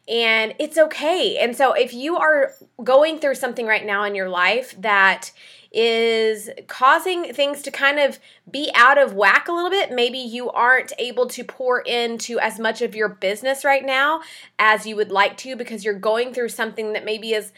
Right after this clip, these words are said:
a life-changing thing, maybe it's a new season, whatever it is, whatever that looks like for you, I want you to know and hear my heart in this, that I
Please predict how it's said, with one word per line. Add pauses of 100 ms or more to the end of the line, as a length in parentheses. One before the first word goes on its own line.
(280)
a
life-changing (140)
thing,
maybe
it's
a
new
season,
whatever
it
is, (580)
whatever
that
looks
like
for
you,
I
want
you
to
know
and
hear
my
heart
in
this,
that
I